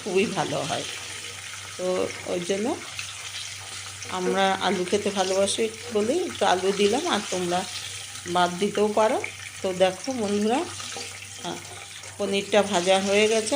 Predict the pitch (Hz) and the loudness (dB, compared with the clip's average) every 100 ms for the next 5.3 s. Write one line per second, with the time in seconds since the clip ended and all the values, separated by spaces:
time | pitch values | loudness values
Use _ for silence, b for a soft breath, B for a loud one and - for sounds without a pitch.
0 | 254 190 180 196 190 202 208 208 - 226 | 2 0 -2 -4 2 4 6 4 2 2
1 | 175 180 175 202 233 190 - - 196 196 | 4 2 2 0 2 0 -2 -2 2 4
2 | 185 180 180 185 185 180 185 180 226 220 | 4 2 0 -2 -2 0 0 0 -2 -4
3 | 180 170 190 190 196 330 - - - - | -4 -2 0 -2 -2 -4 -6 -12 -12 -12
4 | - - 165 175 165 160 156 165 160 180 | -12 -14 -2 2 4 2 2 -2 -2 -2
5 | 180 170 | 0 0